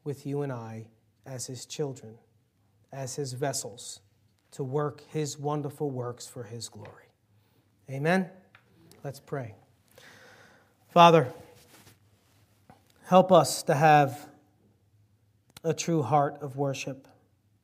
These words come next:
Show us the parts in our lives where we truly fail,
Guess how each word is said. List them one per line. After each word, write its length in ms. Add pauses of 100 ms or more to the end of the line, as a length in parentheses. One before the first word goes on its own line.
(2500)
Show 340
us 480 (540)
the 100
parts 400
in 60
our 100
lives 680 (1800)
where 180
we 120
truly 320
fail, 440